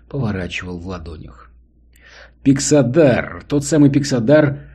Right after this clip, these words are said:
на дочери которого Александр когда-то собирался жениться".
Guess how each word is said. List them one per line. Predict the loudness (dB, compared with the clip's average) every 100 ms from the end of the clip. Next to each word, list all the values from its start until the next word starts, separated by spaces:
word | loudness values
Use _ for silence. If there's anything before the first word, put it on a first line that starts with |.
| -20 -14
на | -6 -4
дочери | -2 -2 0 0
которого | 0 -2 0 2 2
Александр | 2 0 -4 -6 -2 -4 -2
когда-то | -6 -6 -6 -8 -10
собирался | -10 -8 -8 -6 -6 -6 -6 -6 -4
жениться". | -6 -6 -8 -8 -10 -12 -16